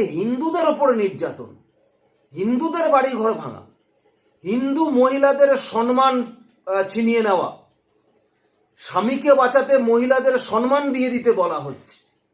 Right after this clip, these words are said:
মার্কিং করে করে হিন্দুদের বাড়িগুলো ভেঙেছে, আগুনে পুড়িয়ে দিয়েছে, শেষ সম্বল পুড়িয়ে দিয়েছে। সেখানে তো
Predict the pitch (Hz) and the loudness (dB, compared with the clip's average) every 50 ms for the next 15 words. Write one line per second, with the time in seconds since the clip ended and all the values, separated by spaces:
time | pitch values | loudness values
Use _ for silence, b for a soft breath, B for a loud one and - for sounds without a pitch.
0 | _ _ _ _ _ _ _ _ _ _ - 123 131 160 165 185 226 247 247 - | _ _ _ _ _ _ _ _ _ _ -18 -6 0 2 2 2 2 0 -2 -4
1 | 277 302 320 302 - 233 247 262 277 277 277 277 294 294 294 254 233 254 262 262 | -4 -4 -4 -4 -4 0 2 4 4 4 2 2 2 2 2 2 0 -2 -4 -6
2 | 254 269 277 277 277 254 233 247 233 240 247 240 247 247 233 190 190 190 202 220 | -8 -6 -2 0 0 2 2 2 0 0 0 0 2 2 2 2 -2 -6 -6 -6
3 | 214 214 220 220 190 180 180 185 208 208 202 - 170 196 208 208 202 220 - 226 | -6 -6 -6 -6 -6 -6 -6 -6 -8 -8 -8 -10 -10 -10 -10 -10 -12 -12 -8 -8
4 | 214 208 - - 214 220 214 - - - 190 202 208 214 233 247 240 - 214 214 | -8 -8 -8 -8 -8 -8 -8 -8 -10 -10 -10 -10 -6 -4 -4 -4 -4 -6 -12 -16
5 | 202 208 202 185 170 147 101 - - - _ _ _ _ _ _ _ _ _ _ | -16 -16 -18 -16 -16 -18 -18 -18 -20 -20 _ _ _ _ _ _ _ _ _ _
6 | _ _ _ _ _ _ _ _ _ _ _ _ _ _ _ _ _ _ _ _ | _ _ _ _ _ _ _ _ _ _ _ _ _ _ _ _ _ _ _ _
7 | _ _ _ _ _ _ _ _ _ _ _ _ _ _ _ _ _ _ _ _ | _ _ _ _ _ _ _ _ _ _ _ _ _ _ _ _ _ _ _ _
8 | _ _ _ _ - 214 214 233 262 277 277 277 294 | _ _ _ _ -10 -8 -6 -4 -2 -2 -2 -2 -2